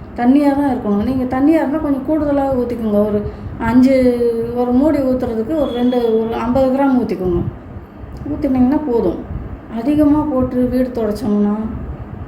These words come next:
ரொம்பவே வழுக்கி விடும். அந்த மாதிரி ஆசைப்படாதீங்க. பாட்டி செய்-, போட்ட உங்கள் ஃபார்முலாலாம் ரொம்ப கரெக்டான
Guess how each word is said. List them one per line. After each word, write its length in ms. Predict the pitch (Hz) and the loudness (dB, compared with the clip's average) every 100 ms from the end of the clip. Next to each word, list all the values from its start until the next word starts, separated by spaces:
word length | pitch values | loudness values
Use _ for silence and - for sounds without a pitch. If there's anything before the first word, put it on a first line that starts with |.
| - 214 | -6 -2
ரொம்பவே 480 | 226 240 233 240 254 233 208 | -2 0 0 2 2 2 2
வழுக்கி 340 | 226 254 254 | 2 2 0
விடும். 260 | 196 175 170 - - 208 | 0 -2 -4 -8 -8 -4
அந்த 140 | 202 196 | -2 0
மாதிரி 180 | 226 240 214 | -2 0 0
ஆசைப்படாதீங்க. 680 | 208 254 202 196 190 190 208 320 - | 0 -2 -4 -2 -2 -2 -2 -4 -4
பாட்டி 260 | 208 220 233 | -4 -4 -4
செய்-, 360 | 208 202 196 196 - | -2 -2 -2 -4 -4
போட்ட 260 | 214 214 214 202 | -4 -2 0 0
உங்கள் 180 | 196 190 | -2 0
ஃபார்முலாலாம் 640 | 202 214 208 196 208 220 | 0 0 0 0 -2 -2
ரொம்ப 140 | 202 208 - | -2 -4 -4
கரெக்டான 540 | 202 208 226 226 240 | -4 -4 -4 -2 -4